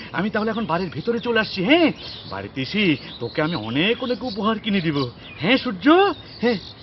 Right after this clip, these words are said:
এই যে ছোট্ট বন্ধুরা, কি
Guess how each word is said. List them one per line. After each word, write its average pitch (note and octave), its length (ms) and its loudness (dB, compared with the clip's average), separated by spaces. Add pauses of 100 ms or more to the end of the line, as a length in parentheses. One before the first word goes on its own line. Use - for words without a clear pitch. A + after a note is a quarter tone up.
(4000)
এই A#3+ 100 -2
যে B3+ 60 2 (120)
ছোট্ট A#3 180 -4 (120)
বন্ধুরা, A#3+ 380 6 (460)
কি A#3 100 -2